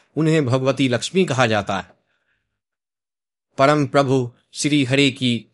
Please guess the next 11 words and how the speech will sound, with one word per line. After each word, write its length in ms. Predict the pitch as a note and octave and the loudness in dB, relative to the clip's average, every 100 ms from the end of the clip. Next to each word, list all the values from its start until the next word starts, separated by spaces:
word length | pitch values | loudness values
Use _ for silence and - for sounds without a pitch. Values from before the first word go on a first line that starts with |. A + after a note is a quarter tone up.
| - | -6
वे 180 | B2 C#3 | 0 0
शक्ति 360 | B2+ A#2+ - F3+ | 0 -6 -4 -4
कहलाती 460 | B2+ A#2 G#2 G#2+ | 0 0 -2 -4
हैं। 160 | F#2+ _ _ _ _ _ _ _ _ _ _ _ _ _ _ _ _ _ _ _ _ C3+ | -8 _ _ _ _ _ _ _ _ _ _ _ _ _ _ _ _ _ _ _ _ -2
परब्रह्म 520 | C3 B2+ E3 E3 B2+ | -2 0 0 2 0
परमात्मा 640 | - B2+ C3+ C3+ C#3 B2+ | -2 0 0 0 -2 -4
से 360 | A2+ B2+ D3+ - _ | -2 -2 -4 -6 _
संबंध 520 | - C3 B2 C3+ F#3 D3 | -6 -2 0 2 2 2
रखने 380 | C#3+ C3 C#3 | 0 0 -2
वाली 400 | B2+ B2 A#2+ A#2 - _ _ _ - | 2 2 2 -2 -4 _ _ _ -14
वाणी, 480 | A2 B2+ C#3 B2 | 0 2 4 2